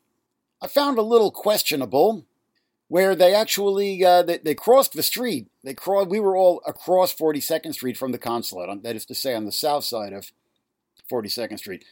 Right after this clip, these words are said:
They crossed over to the north side, where the consulate is,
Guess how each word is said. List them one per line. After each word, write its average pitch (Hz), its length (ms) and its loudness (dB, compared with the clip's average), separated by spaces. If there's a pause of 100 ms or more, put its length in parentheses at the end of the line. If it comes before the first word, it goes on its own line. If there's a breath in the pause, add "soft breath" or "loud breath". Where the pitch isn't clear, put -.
(180 soft breath)
They 220 160 6
crossed 247 340 2
over 202 300 2
to 156 80 0
the 135 120 -2
north 160 280 4
side, 101 460 -2
where 151 160 0
the 135 100 -6
consulate 123 560 -6
is, 85 280 -10